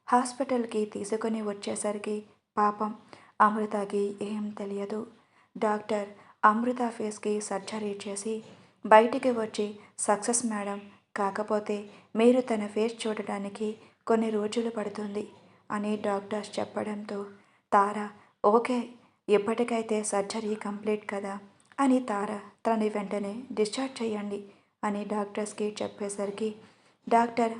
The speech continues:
ఆశ్చర్యంగా తార వైపు చూస్తారు. డాక్టర్ కంగారుగా, "మేడం, ఇంకా తను నార్మల్ అవ్వలేదు, అప్పుడే డిశ్చార్జ్ ఏంటి?" అని వాళ్ళు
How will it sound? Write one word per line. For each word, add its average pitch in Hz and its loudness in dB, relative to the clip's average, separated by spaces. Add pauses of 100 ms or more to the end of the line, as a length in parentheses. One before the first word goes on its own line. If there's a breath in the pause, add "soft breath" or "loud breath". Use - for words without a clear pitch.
ఆశ్చర్యంగా 202 -4
తార 202 -6
వైపు 202 -6
చూస్తారు. 202 -8 (500 soft breath)
డాక్టర్ 202 2
కంగారుగా, 208 -4 (400 loud breath)
"మేడం, 202 0 (400 loud breath)
ఇంకా 208 2
తను 247 0
నార్మల్ 214 0
అవ్వలేదు, 202 -6 (400 soft breath)
అప్పుడే 214 4
డిశ్చార్జ్ 220 -2
ఏంటి?" 214 -4 (400 loud breath)
అని 214 0
వాళ్ళు 202 0